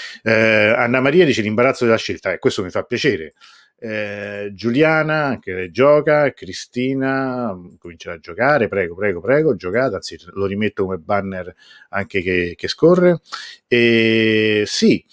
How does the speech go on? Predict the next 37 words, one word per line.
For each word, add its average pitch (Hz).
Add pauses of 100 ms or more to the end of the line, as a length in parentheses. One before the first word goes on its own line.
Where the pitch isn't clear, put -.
(300)
mm, 123
la 135
mia, 165
la 143
mia, 143
così, 120
la, 95
la 95
mia 110
domanda, 131
il 110
mio, 101
mm, 92
quesito 139
è 101
se, - (920)
ad 113
esempio, 110 (420)
ehm, 101
iniziative 131
come 101
quella 123
del 101
Festival 98
di 92
Noruse, 104
che 80
è 82
stata 104
un'iniziativa 95 (360)
particolare, 104
no, 101
che -
abbiamo 90
fatto 98
a 92
marzo, 120